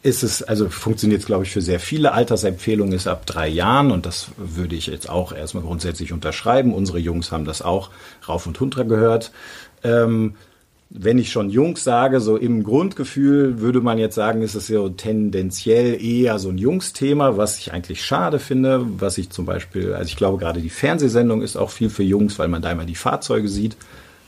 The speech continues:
In einem Hörspiel, was so auch viel auf die, die skurrilen Charaktere setzt, glaube ich, würde das genauso auch irgendwie für Mädchen funktionieren. Ähm,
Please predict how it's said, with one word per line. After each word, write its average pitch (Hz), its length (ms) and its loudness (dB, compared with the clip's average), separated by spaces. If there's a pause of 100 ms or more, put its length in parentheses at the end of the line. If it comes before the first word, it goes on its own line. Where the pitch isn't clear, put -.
In 98 100 -4
einem 85 140 -2
Hörspiel, 110 640 2 (160)
was 104 200 -2
so 101 140 2
auch 98 160 -4
viel 123 260 2
auf 101 120 0
die, 95 400 2
die 92 160 0
skurrilen 90 460 0
Charaktere 90 640 -2
setzt, 98 400 0
glaube 101 380 2
ich, 90 340 -6
würde 87 200 0
das 85 200 -6
genauso 85 480 -2
auch 82 340 -6
irgendwie 82 260 -8
für 82 160 -8
Mädchen 120 360 0
funktionieren. 110 680 0 (840)
Ähm, 120 640 4